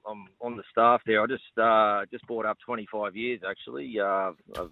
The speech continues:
I've been at the Broncos. At, uh, I had to pinch myself to realise I was there that long. But, um, I really enjoyed my time there. I had ten years as a player, and, uh, when I retired, I had a couple of years in England, and then when I came back from, from playing over in England,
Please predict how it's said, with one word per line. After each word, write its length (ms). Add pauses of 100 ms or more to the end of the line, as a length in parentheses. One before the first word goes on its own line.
I've 240
been 200
at 80
the 80
Broncos. 600
At, 260
uh, 0
I 340
had 140
to 100
pinch 280
myself 340
to 100
realise 360
I 60
was 160
there 160
that 180
long. 280
But, 260
um, 340 (640)
I 120
really 300
enjoyed 280
my 180
time 260
there. 180
I 20
had 200
ten 180
years 200
as 80
a 40
player, 480 (200)
and, 320
uh, 160
when 160
I 60
retired, 580 (180)
I 60
had 80
a 40
couple 260
of 60
years 160
in 120
England, 440
and 180
then 280 (600)
when 200
I 100
came 240
back 220
from, 260 (180)
from 160
playing 280
over 200
in 80
England, 380